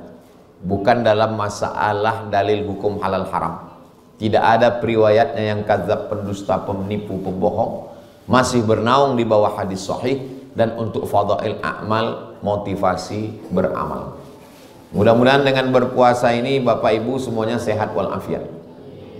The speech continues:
Biasanya orang sesudah berpuasa itu diajak ustadz untuk meningkat. Dengan berpuasa marilah kita tingkatkan ketakwaan.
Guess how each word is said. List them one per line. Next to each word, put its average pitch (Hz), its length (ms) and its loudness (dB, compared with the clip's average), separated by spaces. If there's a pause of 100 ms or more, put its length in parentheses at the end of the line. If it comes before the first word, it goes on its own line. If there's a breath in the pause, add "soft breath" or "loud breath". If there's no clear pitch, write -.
(1300)
Biasanya 104 800 4
orang 104 240 0
sesudah 98 400 0
berpuasa 92 640 2
itu 87 320 0
diajak 95 640 0
ustadz - 480 -2
untuk 98 400 0
meningkat. 95 720 -2 (760 loud breath)
Dengan 113 300 2
berpuasa 135 560 6
marilah 139 320 4
kita 131 320 2
tingkatkan 135 560 0
ketakwaan. 139 880 0